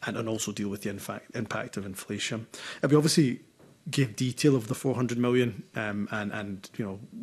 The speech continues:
where that money is coming from. Uh, some covid savings, some are in social care, primary care, mental health, so on and so forth. And we, we gave detail of that. It, it would be completely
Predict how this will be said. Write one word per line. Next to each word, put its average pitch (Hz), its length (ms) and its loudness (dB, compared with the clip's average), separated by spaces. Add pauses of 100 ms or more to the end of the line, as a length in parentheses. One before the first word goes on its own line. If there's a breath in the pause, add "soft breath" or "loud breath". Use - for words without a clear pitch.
(100)
where 117 140 2
that 101 140 -2
money 104 160 -2
is 98 100 -4
coming 107 280 -6
from. 101 520 -4
Uh, 110 220 -8
some 104 200 -8
covid 98 320 -6
savings, 98 520 -4
some 98 240 -4
are 98 140 -6
in 95 80 -12
social 101 340 -6
care, 98 260 -10
primary 98 360 -8
care, 98 300 -6
mental 98 280 -6
health, - 500 -10
so 110 200 -2
on 104 80 -2
and 95 80 -10
so 104 140 -6
forth. 98 320 -6
And 104 80 -8
we, 95 140 -8 (640 loud breath)
we 113 80 -2
gave 101 260 -2
detail 104 320 -6
of 104 80 -6
that. - 300 -8 (640)
It, 147 180 2
it 139 180 -2
would 120 120 0
be 104 460 -4
completely 104 920 -4